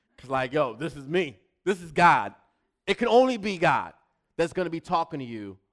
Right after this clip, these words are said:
this way. In history, we see that God speaks in so many different ways. God spoke to the Israelites from smoke and fire out of, uh, from the mountain.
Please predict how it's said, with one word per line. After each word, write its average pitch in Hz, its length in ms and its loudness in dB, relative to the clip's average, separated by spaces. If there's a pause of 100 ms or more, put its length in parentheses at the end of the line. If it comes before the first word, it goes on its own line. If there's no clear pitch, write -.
(120)
this 110 220 -18
way. 104 160 -20 (1700)
In 113 100 -12
history, 113 480 -12
we 110 140 -16
see 120 320 -14
that 107 180 -14
God 110 240 -10
speaks - 400 -20
in 113 140 -20
so 120 340 -16
many 123 240 -12
different 113 360 -18
ways. 110 220 -14
God 113 240 -10
spoke - 460 -10 (220)
to 131 100 -10
the 120 140 -8
Israelites 117 480 -10
from 107 200 -18
smoke 131 380 -10
and 120 140 -14
fire 107 520 -10
out 107 160 -12
of, 101 160 -18
uh, 107 120 -14
from 110 260 -18
the 107 80 -14
mountain. 104 300 -16